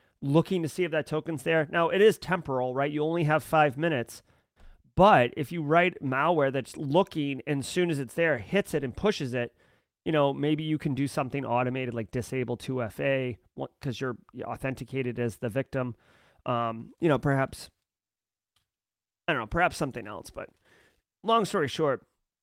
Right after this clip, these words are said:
while this is a quality of life improvement, my mind immediately goes towards how a threat actor could exploit this, which i-, which is unlike me. Typically, uh, I don't think of the attacker side of things, but, uh, this one is where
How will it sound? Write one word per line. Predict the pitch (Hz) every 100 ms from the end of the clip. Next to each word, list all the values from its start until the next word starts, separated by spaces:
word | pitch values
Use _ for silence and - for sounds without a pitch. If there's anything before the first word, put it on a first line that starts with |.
| _ _ _ _ _ _ _ _
while | 147 156
this | 165 156
is | 170
a | 160
quality | 147 143 139 135
of |
life | 127 123
improvement, | 123 139 139 120 117
my | 139 139
mind | 131 127
immediately | 123 127 131 110 117
goes | 123 120 113
towards | - 123 117
how | 117 120
a |
threat | - 120
actor | 120 107 131
could | - 120 113 107 -
exploit | - - 135 135 123 - _ _
this, | - 127 110 - - _ _ _ _ _
which | 156 190
i-, | 202
which | 233 254
is |
unlike | 269 254 165 147
me. | 139 123
Typically, | 117 180 180 196 190 165
uh, | - 135 127 113
I | 135
don't | 151 120
think | - 165 156
of | 165 147 -
the | 156 151 151 - - - _
attacker | 165 - 165 -
side | 180 175 170
of | 156
things, | 180 175 -
but, | 139 127 - _ _ _ _ _ _
uh, | 135 131 127
this | 147 160 -
one | 165 147 -
is | 135 131
where | 139 127